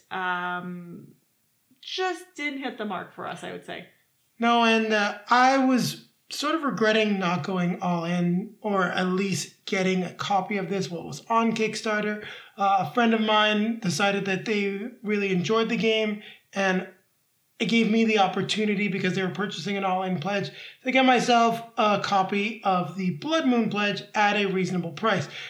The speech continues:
Speaker 2: Now, one thing I will say about this game that is a gigantic negative, if you're looking at buying it in retail, the value is trash in Canada. Not gonna, like, mince any words about it.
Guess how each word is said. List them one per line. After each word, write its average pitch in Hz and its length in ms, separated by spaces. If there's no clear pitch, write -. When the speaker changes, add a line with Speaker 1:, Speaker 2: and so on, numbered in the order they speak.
Speaker 2:
Now, 233 100
one 240 100
thing 247 120
I 240 40
will 233 140
say 233 140
about 226 180
this 196 140
game 226 180
that 214 140
is 185 100
a 180 60
gigantic 220 640
negative, 214 460
if 226 160
you're 220 100
looking 208 240
at 185 140
buying 190 200
it 190 80
in 180 100
retail, 190 420
the 233 80
value 208 640
is 180 400
trash - 560
in 180 140
Canada. 170 500
Not 202 220
gonna, 226 500
like, 202 180
mince 214 220
any 220 100
words 202 240
about 190 300
it. - 160